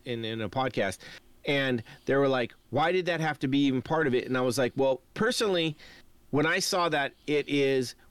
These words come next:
Walter talking about him, and then they do the flashback. So it's not necessarily what really happened. It is Walter's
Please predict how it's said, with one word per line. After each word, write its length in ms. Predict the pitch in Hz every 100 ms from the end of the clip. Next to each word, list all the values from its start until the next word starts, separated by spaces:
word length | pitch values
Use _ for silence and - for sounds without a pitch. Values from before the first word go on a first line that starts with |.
| -
Walter 680 | 127 156 226 - 175 147 139 _ -
talking 420 | - 196 - 175
about 300 | 127 117 110
him, 340 | 107 101 90 113 - _ - - _ _ _ _ _ _ - _ -
and 180 | 147 156
then 140 | 185
they 120 | 208
do 160 | 175 180
the 80 | 160
flashback. 760 | - 151 143 - 113 73 - - _ _ - _ _ -
So 400 | - 185 170 -
it's 200 | 160 151
not 260 | 175 226 269
necessarily 920 | 226 226 220 - 202 196 175 160 143 - -
what 440 | 131 131 170 147
really 340 | 147 160 170 156
happened. 640 | 143 170 170 135 117 117 - - - -
It 140 | 147
is 240 | 143 131 - - -
Walter's 680 | 127 160 214 262 254 -